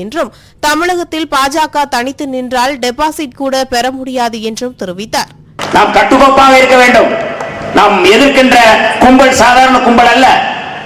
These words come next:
Speaker 2: இன்றைக்கு இந்த களத்திலே நாம் போராடி கொண்டிருக்கோம். நாளைக்கு என்ன வேணாலும் நடக்கலாம். இன்றைக்கு திராவிட முன்னேற்ற கழக அரசு இன்றைக்கு இருக்கின்றது. திராவிட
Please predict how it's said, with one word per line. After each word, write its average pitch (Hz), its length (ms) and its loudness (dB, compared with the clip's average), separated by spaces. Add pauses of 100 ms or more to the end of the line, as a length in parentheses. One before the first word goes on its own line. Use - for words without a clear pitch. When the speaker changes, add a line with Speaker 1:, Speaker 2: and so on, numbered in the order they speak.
(160)
Speaker 2:
இன்றைக்கு 226 320 4
இந்த 220 160 4
களத்திலே 254 420 4
நாம் 226 160 4
போராடி 254 400 6
கொண்டிருக்கோம். 226 500 4 (280)
நாளைக்கு 220 400 2 (880)
என்ன 233 140 2
வேணாலும் 233 300 4
நடக்கலாம். 196 420 2 (1160)
இன்றைக்கு 269 240 4 (100)
திராவிட 285 340 6
முன்னேற்ற 277 400 4
கழக 269 240 4
அரசு 262 320 4
இன்றைக்கு 262 280 2
இருக்கின்றது. 262 460 4 (1160)
திராவிட 262 320 4